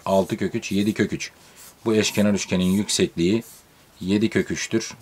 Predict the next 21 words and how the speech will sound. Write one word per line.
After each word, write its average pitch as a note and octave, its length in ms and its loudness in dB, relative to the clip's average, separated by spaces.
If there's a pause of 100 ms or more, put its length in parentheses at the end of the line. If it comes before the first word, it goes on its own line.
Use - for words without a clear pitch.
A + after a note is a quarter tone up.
Burası G2+ 260 -2
da G2+ 60 2
yedi, F#2 260 0
yedidir. G2 460 2
Burası G2 280 0
da G2 40 2
on F#2+ 280 4
dört, G#2 200 0
on G2+ 180 4
dörttür F2+ 400 -2 (240)
diyen G2 260 6
olabilir. F2+ 540 4 (680)
Doğrudur. F2+ 460 2 (560)
Doğru A2 200 6
bir - 60 0
çözümdür. D#2 440 -2 (1080)
Fakat B2 340 2
ben B2+ 200 6
bunu B2+ 140 4
görür A#2+ 300 6
görmez, F#2+ 480 2